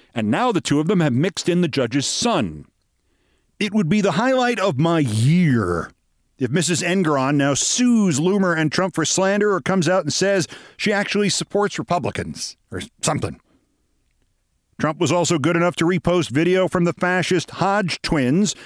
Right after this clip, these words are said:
captioned, "The Capitol cops beat the hell out of innocent J six protesters. The cops should be charged, and the protesters should be freed." So file that for the next time you hear any Republican mention law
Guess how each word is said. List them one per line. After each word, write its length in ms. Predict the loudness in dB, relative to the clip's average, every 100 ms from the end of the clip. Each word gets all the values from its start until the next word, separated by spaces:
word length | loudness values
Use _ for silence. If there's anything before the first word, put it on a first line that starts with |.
| -14 -4
captioned, 640 | -4 -2 0 2 2 -2 -8 -20 -14
"The 80 | -8
Capitol 460 | -2 0 0 0 0
cops 400 | 0 0 -2 -2
beat 260 | -2 0
the 140 | -2 0
hell 360 | 2 2 2 0
out 120 | 0
of 120 | 0
innocent 500 | 0 0 0 -2 -4
J 560 | -2 0 2 4 2 2
six 500 | 0 -2 -2 -4 -4
protesters. 720 | 0 0 2 0 -2 -4 -6 _ -12 -6
The 100 | -2
cops 460 | 0 -2 -2 -8 -8
should 200 | -4 -2
be 160 | 0 -2
charged, 720 | 0 0 2 2 0 -2 -10 -10 -2
and 120 | 0
the 80 | 0
protesters 680 | 0 0 0 0 0 -2 0
should 180 | -2
be 140 | 0 -2 -2
freed." 520 | 0 2 2 0 -2 -8 -20 _ _ -6
So 200 | -4 -2
file 340 | 0 0 2
that 220 | 2 0 -2
for 60 |
the 100 | -2
next 200 | -2 -2
time 240 | -2 0 2
you 100 | 2
hear 240 | 0 -2
any 220 | -2 0
Republican 580 | 0 0 0 0 0 2
mention 360 | 2 0 0 0
law 420 | 2 2 2 0